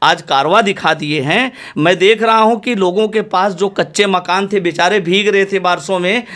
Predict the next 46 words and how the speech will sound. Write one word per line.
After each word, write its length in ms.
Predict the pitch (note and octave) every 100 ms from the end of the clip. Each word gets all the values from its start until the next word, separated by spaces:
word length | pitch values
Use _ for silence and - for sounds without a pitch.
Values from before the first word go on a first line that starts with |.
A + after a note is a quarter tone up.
| D3+ D3+
और 260 | D#3+ G#3
बड़ी, 320 | G3+ F3 G#3+ B3 - - - -
बड़ी 420 | C#3+ C#3 F#3+ C4+ C#4+
कठिनाइयों 600 | - G#3+ G#3+ G#3 A3 A3+
से 160 | A3
उन्होंने 380 | G#3 G3+ G#3+ G#3
अभी 200 | F3+ G3+
तक 240 | G3+ F#3+
अपना 380 | F#3 F3+ G3 F#3+ - -
जीवन 340 | D3+ E3+ G3 G#3
व्यतीत 380 | F3+ - F#3+ -
किए, 220 | F#3+ F#3+
सर। 320 | F#3 F#3+ B3+ - -
और 380 | - F#3+ A3+ A#3+ - -
ये 540 | - D#3+ A#3+ C#4 C#4+ -
लग 260 | D#3 F#3+ A#3
रहा 220 | A#3+ A#3+
है 140 | A#3+ B3
कि 200 | B3 A3+
योगी 260 | G3+ G#3+
मोदी 320 | A3+ G#3+ G#3+
ने 140 | A3+ A3+
जो 160 | G3+
कारवा 380 | G#3+ F3 E3+ G#3+
दिखा 340 | G3 G3 F#3+ F#3
दिए 240 | F#3 G3
हैं, 140 | G#3
आज 180 | G#3 F#3+
जो 220 | D#3+ D#3+
है 160 | F3+ G3
सारे 320 | F#3+ D#3+ F#3
गाँवों 260 | F3 D#3+ F#3
में 140 | F#3
जाओ 260 | E3 D#3 F#3
तो 280 | F3+ A3+ A3 - -
एक 200 | E3 G3
लहर 340 | E3+ E3 F#3 G3
आती 300 | F3 F3+ F#3+
है 100 | G3
कि 140 | G3
पक्के 400 | G#3+ - E3 F#3+
मकान 400 | F3+ E3 E3+ F3
में 120 | F3+
लोग 220 | F3 F3 F3
रहे 160 | E3+
हैं, 320 | F#3 G#3+ C#4